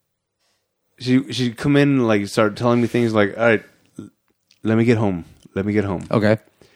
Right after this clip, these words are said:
Speaker 1: And now my daughter knows this. Annie knows this.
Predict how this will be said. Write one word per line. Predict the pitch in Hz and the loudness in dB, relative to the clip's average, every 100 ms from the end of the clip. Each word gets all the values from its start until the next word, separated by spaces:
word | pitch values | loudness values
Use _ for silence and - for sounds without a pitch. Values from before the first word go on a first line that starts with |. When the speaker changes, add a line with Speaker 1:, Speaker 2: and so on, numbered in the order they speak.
| _ - | _ -4
Speaker 1:
And | 107 | 0
now | 110 113 | 2 0
my | 98 110 | -2 0
daughter | 113 110 123 | 2 4 4
knows | 131 131 | 2 2
this. | 139 135 - - - | 0 -2 -10 -18 -6
Annie | 101 107 | -2 0
knows | 107 101 | 0 0
this. | 104 101 - | -2 -4 -10